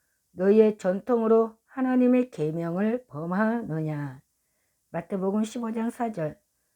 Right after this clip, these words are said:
하나님이 이르셨으되 네 부모를 공경하라 하시고 또 아버지나 어머니를 비방하는 자는 반드시 죽임을 당하리라 하셨거늘.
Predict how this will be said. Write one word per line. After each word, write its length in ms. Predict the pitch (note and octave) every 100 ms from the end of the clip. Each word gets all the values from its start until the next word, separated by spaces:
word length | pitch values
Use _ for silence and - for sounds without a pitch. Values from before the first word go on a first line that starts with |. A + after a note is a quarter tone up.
| _
하나님이 580 | G3+ G3+ G3 G3 G#3 G#3
이르셨으되 920 | A#3 A#3 A#3+ F#3 - E3 D#3 D3+ - _ -
네 280 | F3 G3+ G3+
부모를 440 | F#3+ F#3+ G3 G#3
공경하라 720 | G3+ F#3 F#3 F3+ D#3+ D3 D3 - _ _
하시고 580 | _ A3+ A#3+ G#3+ D#3+ C#3+ - _
또 240 | G3+ F3 -
아버지나 680 | F3 F3 G3 G3 G3+ G3+ -
어머니를 680 | F3+ F#3+ G3+ G#3 G#3+ A3
비방하는 500 | A3 G3 G#3 A3 A3+
자는 380 | A3 F3 D#3+ D3+ - _ _ _ _
반드시 640 | F#3 G3+ A3 A#3 B3 A#3+
죽임을 540 | - F3+ F#3 G3+ A3+ A3
당하리라 460 | G3+ F3+ F3+ G3+ G#3
하셨거늘. 600 | A3+ G#3+ - D#3 C#3+